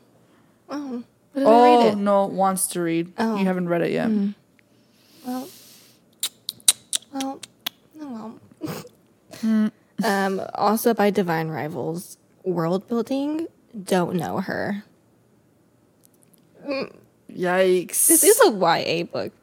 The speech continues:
Speaker 1: Y A
Speaker 2: Oh my
Speaker 1: books are, like, a hit or
Speaker 2: gosh.
Speaker 1: miss, you know? Also by Divine Rivals. "To all the girls on Book Talk that recommended to read this after Fourth Wing, I hate you."
Speaker 2: Oh, rough.
Speaker 1: That's another one, though.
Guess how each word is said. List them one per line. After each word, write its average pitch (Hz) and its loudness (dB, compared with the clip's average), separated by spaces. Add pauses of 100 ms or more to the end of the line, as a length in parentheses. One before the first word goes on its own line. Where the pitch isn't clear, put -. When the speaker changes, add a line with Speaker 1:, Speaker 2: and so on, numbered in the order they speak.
(180)
Speaker 1:
Y 226 2
A - 4
Speaker 2:
Oh - 4 (100)
my 415 6
Speaker 1:
books 320 0
are, 240 2
like, 190 2
a 175 -2
hit 175 -2
or 170 -6
Speaker 2:
gosh. 160 -6
Speaker 1:
miss, 160 -4
you 180 -6
know? 180 -4 (920)
Also 220 -2
by 185 -2
Divine 170 -4
Rivals. - -8 (400)
"To 277 0
all 269 4
the 370 4
girls 247 2
on 247 0
Book 180 -2
Talk - -12
that - -6
recommended 180 -2
to 226 -10
read 180 -2
this 233 -2
after 180 -6
Fourth - -6
Wing, 302 -4 (680)
I 202 0
hate 190 -2
you." 180 -8 (460)
Speaker 2:
Oh, 190 -4 (600)
rough. 180 -2
Speaker 1:
That's 254 -2
another 175 0
one, 156 -8
though. 76 -8